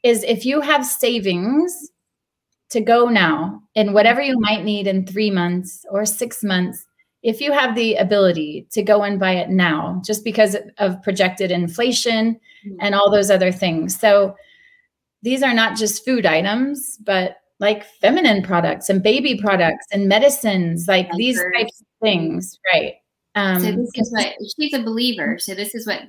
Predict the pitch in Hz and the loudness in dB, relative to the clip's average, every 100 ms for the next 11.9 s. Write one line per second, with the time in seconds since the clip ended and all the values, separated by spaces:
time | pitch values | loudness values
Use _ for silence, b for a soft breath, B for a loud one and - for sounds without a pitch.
0 | _ - 196 208 208 208 190 180 175 190 | _ -12 -6 -4 -4 -6 -8 -10 -12 -10
1 | 180 185 175 - - 185 180 160 165 170 | -8 -10 -8 -10 -10 -10 -8 -10 -10 -14
2 | 175 185 190 - 170 170 160 160 156 156 | -4 2 2 0 -10 -10 -10 -10 -12 -14
3 | 165 165 - - - 170 - _ - 185 | -12 -12 -12 -16 -16 -16 -16 _ -12 -10
4 | 190 202 180 180 - 185 - - 170 160 | -10 -2 0 0 -4 -10 -10 -8 -6 -6
5 | 160 _ _ _ - 214 240 240 175 175 | -8 _ _ _ -6 0 2 2 -2 -6
6 | 185 175 170 175 175 165 170 202 175 180 | -8 -6 -6 -8 -8 -8 -8 -8 -8 -10
7 | 190 - - 185 156 - 175 165 165 170 | -10 -10 -8 -6 -4 -4 -6 -8 -8 -6
8 | 175 214 190 160 170 - 170 165 - 160 | -6 -6 -10 -12 -14 -14 -14 -12 -8 -8
9 | 175 165 165 165 - 160 - - _ _ | -8 -12 -12 -10 -10 -10 -12 -14 _ _
10 | _ _ _ _ - 180 170 170 180 165 | _ _ _ _ -12 -10 -10 -10 -10 -10
11 | 147 - 156 160 160 147 - - 247 | -12 -12 -14 -12 -12 -12 -14 -16 -16